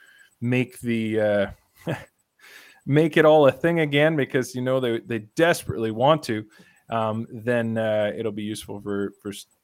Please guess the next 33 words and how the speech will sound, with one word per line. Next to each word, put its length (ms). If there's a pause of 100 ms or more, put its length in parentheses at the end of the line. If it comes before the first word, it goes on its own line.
(120)
for 80
stuff 300
like 160
that. 260
So 160
you 140
guys 200
can 160
check 220
that 140
out, 240
play 100
around. 260
I 100
see 180
you 60
guys 200
have 140
some 180
links 440
and, 360
and 240
photos 340
and 80
such 360 (480)
on 260
there. 300
So, 420
and 140
you 80
have 120
some 160
links 320